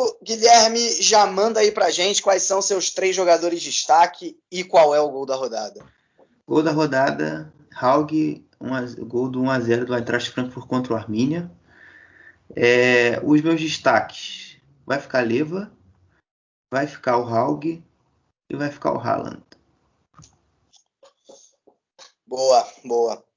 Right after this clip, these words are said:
Speaker 1: Bom, é... Cara, meu gol da rodada, eu, eu vou ficar com o gol do Thomas Müller, até pela, pelo corta-luz do Lewandowski.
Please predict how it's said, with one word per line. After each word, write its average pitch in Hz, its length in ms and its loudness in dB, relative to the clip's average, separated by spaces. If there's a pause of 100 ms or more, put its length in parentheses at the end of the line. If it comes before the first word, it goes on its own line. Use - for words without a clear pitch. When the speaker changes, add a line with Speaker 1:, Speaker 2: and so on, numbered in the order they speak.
(580)
Speaker 1:
Bom, 139 480 4
é... 131 880 8 (320)
Cara, 214 200 6
meu 185 140 2
gol 190 160 4
da 214 120 6
rodada, 170 540 4 (180)
eu, 185 120 -2
eu 202 120 0
vou 240 100 0
ficar 240 180 0
com 226 120 -4
o - 20 -8
gol 185 140 0
do 196 140 -6
Thomas 180 320 -2
Müller, 165 340 -4
até 165 240 0
pela, 160 560 4
pelo 160 240 -4
corta-luz 147 560 -2
do 147 80 -8
Lewandowski. 139 840 -6